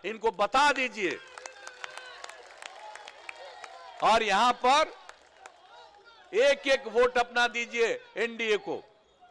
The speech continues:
यहां से ठीक है, हम लोगों के उम्मीदवार लड़ रहे हैं और बहुत अच्छे उम्मीदवार हैं। आप सोच लीजिए, कैंसर के स्पेशलिस्ट हैं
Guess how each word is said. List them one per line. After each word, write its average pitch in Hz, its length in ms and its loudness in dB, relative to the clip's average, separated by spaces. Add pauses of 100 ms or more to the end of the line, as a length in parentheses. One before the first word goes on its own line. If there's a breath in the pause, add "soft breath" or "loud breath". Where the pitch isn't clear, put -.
(120)
यहां 208 260 2
से 226 160 -2
ठीक 262 300 -4
है, 170 260 0 (1800)
हम 254 160 -2
लोगों 254 220 4
के 226 220 0
उम्मीदवार 220 560 0
लड़ 208 160 0
रहे 220 180 -2
हैं 123 200 -8 (520)
और 185 140 0
बहुत 196 280 0
अच्छे 208 240 -2
उम्मीदवार 233 480 0
हैं। - 80 -12 (800)
आप 202 220 2
सोच 220 280 -8
लीजिए, 226 340 -4
कैंसर 202 500 -2
के 214 300 0 (840)
स्पेशलिस्ट 214 680 -6
हैं 220 280 0